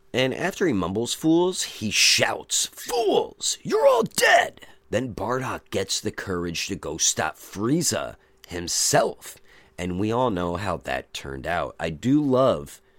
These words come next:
this scene as well, as he's going up, heading towards Frieza in a spaceship.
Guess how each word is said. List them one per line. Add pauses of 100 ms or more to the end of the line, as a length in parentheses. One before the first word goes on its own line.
(140)
this
scene
as
well,
as
he's
going
up,
heading
towards
Frieza
in
a
spaceship.